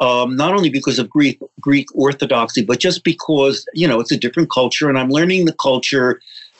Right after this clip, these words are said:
I'm trying to learn the language as best I can. I'm teaching there. And then I said to myself, "Aha, the best thing for you to do to learn about this culture would be to go into a school." Now, first of all, there's no separation of church and state,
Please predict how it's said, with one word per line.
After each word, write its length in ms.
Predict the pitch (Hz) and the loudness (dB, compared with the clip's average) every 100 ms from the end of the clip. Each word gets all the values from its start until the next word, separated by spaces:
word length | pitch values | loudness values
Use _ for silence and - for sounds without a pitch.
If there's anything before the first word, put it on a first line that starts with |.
| - | -4
I'm 260 | 123 120 120 | 0 0 0
trying 280 | - 156 175 | 0 0 2
to 60 | |
learn 300 | 156 147 143 | 2 2 2
the 80 | 135 | 2
language 480 | 127 135 135 139 120 | 0 0 2 0 -2
as 60 | |
best 260 | 113 127 - | 0 0 2
I 80 | 127 | -2
can. 260 | - 123 | 0 0
I'm 140 | 110 117 | 0 0
teaching 520 | - 202 175 165 135 | 0 -2 0 0 0
there. 260 | 127 127 127 127 | 0 2 0 -2
And 100 | 135 | -2
then 120 | 156 | 0
I 80 | 185 | -2
said 260 | - 151 | -2 -4
to 80 | - | 0
myself, 440 | 135 127 151 127 - | -2 0 0 0 -2
"Aha, 520 | 127 120 120 175 104 95 - - - - | -2 -2 0 -2 -2 -6 -12 -14 -12 -8
the 80 | - | -6
best 340 | - 180 - | 0 0 -2
thing 200 | - 190 | -2 -2
for 140 | 175 156 | 0 0
you 180 | 143 143 | 2 0
to 80 | |
do 460 | 127 143 135 123 117 120 _ _ _ | -2 0 2 2 0 -4 _ _ _
to 120 | - 120 | -6 -2
learn 360 | 131 185 196 | 0 0 0
about 240 | 156 127 120 | 0 -2 -2
this 160 | 120 | -4
culture 460 | - 120 117 - 127 | -2 0 0 0 0
would 180 | 131 120 | 0 0
be 140 | 135 | 0
to 80 | 117 | 0
go 220 | 123 123 | 0 0
into 260 | 127 117 107 | 0 0 0
a 20 | |
school." 500 | - 240 214 101 80 _ - - - | -2 0 2 0 -4 _ -20 -18 -4
Now, 420 | 143 135 139 - - | 0 0 -2 -6 -4
first 220 | 180 190 | 0 0
of 100 | 214 | 0
all, 160 | 151 143 | 0 2
there's 220 | 135 135 | 0 0
no 240 | 147 156 160 | 0 2 0
separation 640 | - 156 151 139 135 - | 0 -2 0 0 0 0
of 80 | 110 | -2
church 340 | - 143 135 | 0 0 0
and 140 | 120 104 | -2 -2
state, 500 | - - 175 113 | -2 -2 0 0